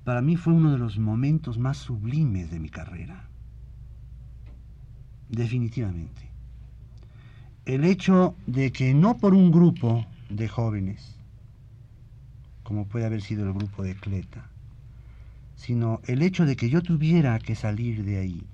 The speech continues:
por alguna intriga del décimo piso de la rectoría, me acarrea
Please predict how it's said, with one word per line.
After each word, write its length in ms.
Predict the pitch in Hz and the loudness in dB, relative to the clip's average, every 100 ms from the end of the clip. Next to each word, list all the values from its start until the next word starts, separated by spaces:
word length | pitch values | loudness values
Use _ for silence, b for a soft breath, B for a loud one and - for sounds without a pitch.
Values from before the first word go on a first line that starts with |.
| - - - - - - B B B B - - | -20 -20 -20 -20 -20 -20 B B B B -20 -6
por 140 | 113 | -2
alguna 560 | 113 117 143 175 160 147 | -2 0 2 4 4 2
intriga 840 | 151 135 120 - 170 127 98 101 - - - - - - - - - - - - - - - - - - - | 2 2 2 2 2 2 -2 -4 -8 -18 -20 -20 -20 -20 -20 -20 -20 -20 -18 -18 -18 -18 -18 -18 -18 -16 -8
del 180 | 110 107 | -4 0
décimo 400 | 135 147 151 135 | 0 4 4 4
piso 400 | 135 165 - 110 | 2 -2 0 -2
de 80 | 101 | 0
la 120 | 101 | -2
rectoría, 680 | 110 - 110 117 123 156 - - - - B B B B | -4 -6 -4 -4 -4 -8 -12 -16 -16 -16 B B B B
me 120 | - 107 | -4 -2
acarrea 600 | 101 107 107 113 107 | 0 0 2 0 0